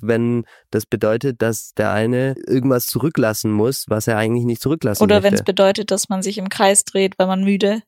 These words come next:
Speaker 2: und erschöpft ist. So, das ist ja
Speaker 1: Genau.
Speaker 2: genau das Gleiche. Und weil wir halt jetzt mittags müde und erschöpft waren und, äh, von der Hitze überreizt, muss man nicht da jetzt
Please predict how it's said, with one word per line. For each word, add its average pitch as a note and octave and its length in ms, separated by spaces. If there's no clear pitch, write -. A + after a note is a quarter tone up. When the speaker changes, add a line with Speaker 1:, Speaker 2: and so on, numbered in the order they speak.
Speaker 2:
und A3 60
erschöpft G3+ 440
ist. - 300
So, G#3 320
das A#3+ 120
ist A#3 40
ja A3 80
Speaker 1:
Genau. G#3+ 140
Speaker 2:
genau G3+ 120
das F#3+ 160
Gleiche. G3+ 340
Und F#3 80
weil F#3+ 120
wir G3 100
halt G#3 120
jetzt G3 160
mittags B3+ 420
müde B3+ 240
und A3+ 100
erschöpft A#3+ 460
waren A3 300
und, G#3 340
äh, G3+ 240
von - 160
der G#3+ 100
Hitze A#3 320
überreizt, G#3 720
muss G#3 160
man G3+ 180
nicht G3+ 280
da G3 200
jetzt G3+ 480